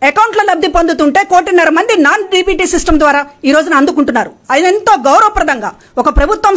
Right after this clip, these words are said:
సహాయం చేయడం అంటే మహిళలకి ఈ రకంగా ఉండాలి. మీరు కనీసం అది ఆలోచించడానికి కూడా మీ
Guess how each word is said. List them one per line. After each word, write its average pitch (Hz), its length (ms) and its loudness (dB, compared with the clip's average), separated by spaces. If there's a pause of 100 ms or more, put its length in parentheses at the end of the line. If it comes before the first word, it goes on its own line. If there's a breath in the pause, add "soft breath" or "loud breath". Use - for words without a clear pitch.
సహాయం 403 460 0
చేయడం 359 300 -2
అంటే 311 160 0 (100)
మహిళలకి 339 440 0 (460 soft breath)
ఈ 330 40 6 (100)
రకంగా 415 400 0
ఉండాలి. 269 340 0 (840)
మీరు 349 240 2
కనీసం 427 380 0
అది 359 100 0 (160)
ఆలోచించడానికి 415 680 0
కూడా 392 160 0
మీ 359 80 2